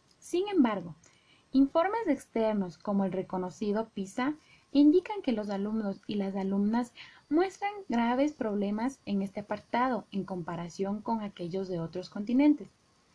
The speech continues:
Es decir, no comprenden realmente lo que están leyendo. Por eso, hoy vamos a hablar de las técnicas para mejorar la comprensión lectora. Técnica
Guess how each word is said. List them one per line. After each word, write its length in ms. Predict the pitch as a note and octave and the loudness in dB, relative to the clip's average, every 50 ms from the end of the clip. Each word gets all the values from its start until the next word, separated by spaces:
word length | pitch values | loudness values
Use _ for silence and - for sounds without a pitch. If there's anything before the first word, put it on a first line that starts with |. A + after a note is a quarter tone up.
| - - - _ _ - | -20 -20 -20 _ _ -6
Es 140 | G#4 G#4+ G#4 | -4 -2 0
decir, 360 | G#4+ G4 - C#4 B3 A3+ - _ - - - _ - | 0 0 2 0 -2 -2 -4 _ -20 -20 -18 _ 2
no 220 | B3 C4 D4+ D4+ | 6 6 6 6
comprenden 640 | - E4+ D#4+ D4+ - A#3 A3+ A#3+ B3+ B3+ A#3+ G#3+ G3+ | 6 4 4 4 4 4 2 4 4 4 2 2 0
realmente 600 | F#3+ F#3+ F#3 F#3+ F#3+ G3 F#3+ G3 G#3 G3+ A3+ A3+ | -2 -2 -2 -2 -2 -2 -2 -2 -4 -4 -4 -4
lo 240 | G#3 F#3+ E3+ D#3 - | -2 -4 -4 -4 -8
que 100 | - E3 | -16 -20
están 380 | - _ - F3+ E3+ E3+ E3 | -20 _ -12 -8 -6 -6 -4
leyendo. 400 | E3+ E3 D#3+ F3 F3 E3 D#3 D#3+ - _ _ _ _ _ _ _ _ _ _ - - - _ _ | -6 -6 -8 -8 -6 -6 -6 -8 -10 _ _ _ _ _ _ _ _ _ _ -20 -20 -20 _ _
Por 160 | - A3 G3+ G3+ | -2 0 0 0
eso, 460 | G3+ G#3 - - C#4+ D#4 F4 G#4 _ _ _ _ _ _ _ _ - | 0 -2 -2 0 0 0 0 0 _ _ _ _ _ _ _ _ -2
hoy 180 | - C#4 D4 D4+ | 2 4 6 6
vamos 380 | C#4+ C#4+ C4+ C4 C4 C4+ B3 | 6 6 4 4 2 2 2
a 60 | A#3 G3+ | 0 -2
hablar 320 | G3 G#3 G3+ G3+ G3+ G3 | -2 0 -2 -2 -2 -2
de 100 | G#3 G3+ | -4 -4
las 220 | G3 F#3 F#3 - | -4 -4 -6 -10
técnicas 680 | _ - A3+ A3+ A3+ A#3 B3 A#3+ - - A#3+ B3 - _ _ - _ _ _ _ | _ -6 -2 2 2 2 2 0 -4 -6 -8 -8 -8 _ _ -20 _ _ _ _
para 240 | - B3+ B3+ B3+ B3+ | 0 0 2 2 2
mejorar 600 | B3 A#3 A3 G#3 - G#3+ G3+ G#3+ B3 C4+ D4+ D4+ _ _ _ | 2 2 0 -2 -4 -4 -2 -2 0 0 -2 -4 _ _ _
la 180 | - G#3+ G3 F#3+ | -8 -6 -6 -6
comprensión 720 | - F#3+ F#3 F3+ D3+ F#3+ F3+ F3+ D#3+ - G3+ F#3+ F#3 F#3+ | -4 -6 -8 -6 -6 -6 -6 -6 -8 -6 -6 -6 -6 -6
lectora. 520 | F#3 E3+ D3+ _ - F3+ E3+ D#3 D3+ - _ _ _ _ _ _ _ _ _ _ _ _ _ _ _ _ _ _ _ _ _ _ _ _ _ _ _ _ _ _ _ _ _ _ _ _ _ _ _ _ _ _ _ _ _ _ _ _ _ _ _ _ _ _ _ _ _ _ _ _ _ _ _ _ _ _ _ _ _ _ _ _ _ _ _ _ _ _ _ _ | -8 -10 -10 _ -6 -6 -6 -6 -8 -14 _ _ _ _ _ _ _ _ _ _ _ _ _ _ _ _ _ _ _ _ _ _ _ _ _ _ _ _ _ _ _ _ _ _ _ _ _ _ _ _ _ _ _ _ _ _ _ _ _ _ _ _ _ _ _ _ _ _ _ _ _ _ _ _ _ _ _ _ _ _ _ _ _ _ _ _ _ _ _ _
Técnica 580 | - E4+ E4 F#4 G4 G4 F#4+ - - G4 F#4+ - | 0 2 2 2 2 -2 -6 -8 -8 -10 -10 -10